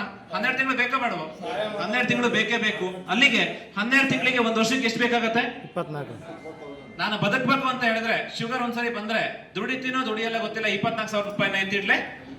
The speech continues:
Speaker 1: ಬೇಕು. ಅರ್ಥ ಆಗ್ತಾ ಇದೆಯಾ? ದುಡಿತೀನೋ ದುಡಿತೀನೋ ಗೊ-, ಗೊತ್ತಿಲ್ಲ, ಆದ್ರೆ ಇಪ್ಪತ್ನಾಲ್ಕು ಸಾವಿರ ರೂಪಾಯಿ ಮೆಡಿಕಲ್ ಎಕ್ಸ್‌ಪೆನ್ಸ್‌ಗೆ ಎತ್ತಿಡ್ಲೇ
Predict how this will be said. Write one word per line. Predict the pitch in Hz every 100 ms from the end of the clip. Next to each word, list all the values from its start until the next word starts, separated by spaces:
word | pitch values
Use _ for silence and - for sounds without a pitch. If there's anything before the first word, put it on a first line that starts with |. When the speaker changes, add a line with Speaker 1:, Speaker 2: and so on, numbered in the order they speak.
| - - 160
Speaker 1:
ಬೇಕು. | 220 233 220 202 - - - -
ಅರ್ಥ | -
ಆಗ್ತಾ | 262 262
ಇದೆಯಾ? | 254 247 254 - - - - - - - -
ದುಡಿತೀನೋ | 190 233 262 269
ದುಡಿತೀನೋ | 262 247 247 247
ಗೊ-, | 226 208
ಗೊತ್ತಿಲ್ಲ, | 214 233 208 226 - - -
ಆದ್ರೆ | 185 208
ಇಪ್ಪತ್ನಾಲ್ಕು | 247 269 247 240
ಸಾವಿರ | 240
ರೂಪಾಯಿ | 233 220
ಮೆಡಿಕಲ್ | 220 233
ಎಕ್ಸ್‌ಪೆನ್ಸ್‌ಗೆ | 226 196 214 208
ಎತ್ತಿಡ್ಲೇ | 196 202 220 311 - -